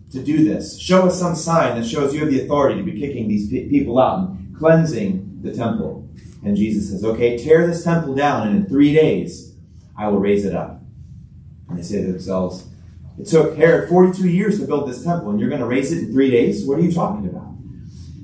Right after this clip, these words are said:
And, uh, then John notes, he says, "When Jesus was risen from the dead, the disciples remembered this, what Jesus had said." Jesus said, "I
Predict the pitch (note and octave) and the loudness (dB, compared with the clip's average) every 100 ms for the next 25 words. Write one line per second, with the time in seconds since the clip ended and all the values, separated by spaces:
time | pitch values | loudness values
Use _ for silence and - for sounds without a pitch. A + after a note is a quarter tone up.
0 | - - G#2+ G#2 G2 F#2+ F#2+ F2+ G2+ G#2+ | -18 -6 2 4 4 0 0 0 0 0
1 | G#2+ A2 A#2+ A2 C#3 B2+ A2 A2+ G#2+ G2+ | 4 4 4 4 4 4 -2 -4 -2 -4
2 | A#2+ B2+ A2 G#2 B2+ D3+ D#3 D#3 D#3 - | 0 0 2 2 2 2 2 2 0 -4
3 | - - - - G2+ F#2+ A2 C#3 - F2+ | -12 -16 -20 -8 -6 -4 2 2 2 -2
4 | G2 F2+ E2+ G2+ F2 - - - - - | -4 -4 -2 -2 -2 -4 -10 -18 -20 -20
5 | - - - - A#2+ - F#2 G2 F#2 - | -16 -14 -12 -12 -12 -10 -8 0 2 4
6 | - - D#2+ - F2+ A#2+ - F2+ F2+ G2+ | 2 0 -4 -8 -4 -2 -2 -6 -10 -6
7 | G2 - - F2 - F2+ - - - - | -6 -4 -8 -10 -10 -10 -10 -12 -16 -12
8 | G2+ D3 - - F#2+ E2+ - - - - | 0 2 2 -2 -4 -8 -8 -16 -20 -8
9 | - F3+ - - - | 2 4 4 0 -4